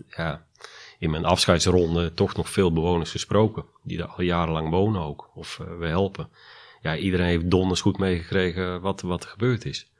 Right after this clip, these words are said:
En, eh, en dus ook wel gelukkig gezien dat het de andere kant op gekanteld is. Ehm, maar ja, dat, dat vond ik dan wel altijd wel verdrietig van, eh, jeetje, dan, eh, word je, word je geholpen en dan, eh, krijg je ook nog dat soort verhalen in een extern.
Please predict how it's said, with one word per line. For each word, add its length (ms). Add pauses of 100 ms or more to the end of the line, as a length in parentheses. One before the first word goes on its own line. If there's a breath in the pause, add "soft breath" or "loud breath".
(160)
En, 220
eh, 340 (1160 loud breath)
en 120
dus 140
ook 140
wel 160
gelukkig 560
gezien 360
dat 180
het 120
de 60
andere 280
kant 220
op 100
gekanteld 520
is. 380
Ehm, 440 (680)
maar 140
ja, 60
dat, 280
dat 260
vond 260
ik 80
dan 180
wel 160
altijd 300
wel 200
verdrietig 460
van, 260
eh, 100
jeetje, 360
dan, 260
eh, 180
word 300
je, 120
word 180
je 60
geholpen 440
en 80
dan, 220
eh, 360
krijg 260
je 80
ook 140
nog 140
dat 180
soort 160
verhalen 480
in 180
een 140
extern. 540